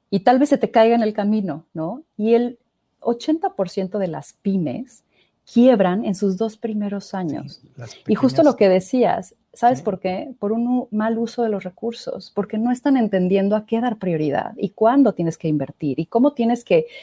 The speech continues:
Speaker 1: garantizar que tu flujo de efectivo te dé para el ciclo de ventas que te tardas en cerrar un deal.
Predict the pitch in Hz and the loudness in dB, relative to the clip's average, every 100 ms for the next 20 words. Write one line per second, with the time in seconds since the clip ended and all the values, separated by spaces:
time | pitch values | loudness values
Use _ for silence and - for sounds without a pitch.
0 | - 180 160 185 180 190 - 196 202 - | -4 0 2 2 0 -2 -2 -2 -2 -4
1 | 180 - 220 254 247 180 160 - 185 202 | -4 0 2 4 4 2 -4 -2 0 0
2 | - 160 151 143 285 _ - - _ - | 2 2 2 0 -2 _ -20 -20 _ 0
3 | 175 170 - - _ _ 185 170 - 240 | 2 4 2 -2 _ _ -2 -2 0 0
4 | 240 285 294 214 185 190 208 208 175 156 | 2 4 6 6 4 4 0 -2 -4 -6
5 | - 185 185 196 196 170 160 165 180 180 | 0 2 2 0 -2 -6 -6 -6 -4 -4
6 | 180 180 202 208 214 | -4 -2 0 0 -2